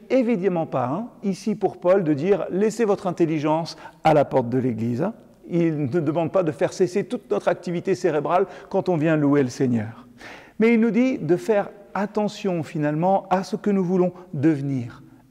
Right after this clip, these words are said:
individuellement, en église aussi, et bien au-delà, hein, dans toute notre vie. Ma question aujourd'hui,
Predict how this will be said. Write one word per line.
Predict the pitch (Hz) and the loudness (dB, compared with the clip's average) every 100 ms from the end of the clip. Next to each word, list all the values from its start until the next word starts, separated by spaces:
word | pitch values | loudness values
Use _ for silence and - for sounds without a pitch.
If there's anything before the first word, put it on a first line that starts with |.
| - | -2
individuellement, | 240 220 208 208 208 202 202 262 - - - _ _ _ _ _ | 0 0 -2 0 2 2 0 -2 -8 -20 -20 _ _ _ _ _
en | 214 214 | 4 4
église | 190 185 175 | 4 0 0
aussi, | 180 - 247 - - - - - | -2 -2 -4 -4 -18 -20 -4 2
et | |
bien | 180 196 262 240 | 2 2 2 2
au-delà, | 185 190 160 | 0 0 0
hein, | 139 226 | -2 -6
dans | 160 175 | 0 0
toute | 175 311 - 180 | 0 -4 -2 -4
notre | 151 - | -4 -4
vie. | 123 107 - _ _ _ _ _ _ _ | -8 -8 -12 _ _ _ _ _ _ _
Ma | 180 | -4
question | 185 220 220 233 | -2 -2 -2 0
aujourd'hui, | 196 151 135 135 139 165 | 2 2 0 -2 -4 -4